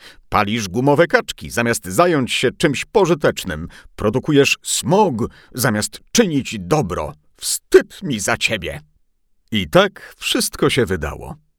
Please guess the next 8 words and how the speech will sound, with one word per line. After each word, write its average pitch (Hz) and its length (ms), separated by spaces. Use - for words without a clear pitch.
A 123 140
że 104 180
do 101 220
szkolnej 87 440
sali, 101 380
oprócz 90 540
dyrektora 92 560
Paskudka, - 600